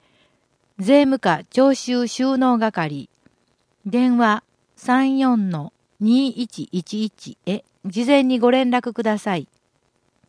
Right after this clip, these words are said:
住民保険課国保医療年金係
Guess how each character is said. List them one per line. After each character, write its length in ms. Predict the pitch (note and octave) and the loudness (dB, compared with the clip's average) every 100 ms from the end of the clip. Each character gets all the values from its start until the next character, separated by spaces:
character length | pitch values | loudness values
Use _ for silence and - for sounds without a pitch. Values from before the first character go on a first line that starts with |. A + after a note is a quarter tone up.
| _ _ _ _ _ _ _ _ _ _ | _ _ _ _ _ _ _ _ _ _
住 320 | F#3+ A#3+ D#4 D4+ | -4 0 0 0
民 260 | D4 D4 | 0 -2
保 100 | C4 | -4
険 300 | C4 C4 A#3 | 0 2 2
課 300 | G3 E3+ C#3+ - _ _ _ | 2 2 2 -2 _ _ _
国 320 | - E4+ D4+ | 4 4 6
保 240 | A3 G3 - | 6 6 6
医 120 | G3+ | 4
療 420 | G#3 C4+ B3+ B3+ _ | 6 8 8 4 _
年 300 | G#3 C4 D4 | 2 4 4
金 280 | - C#4 C4 | 0 2 4
係 500 | B3 A#3+ F#3+ D3+ A#2+ | 4 4 2 2 -4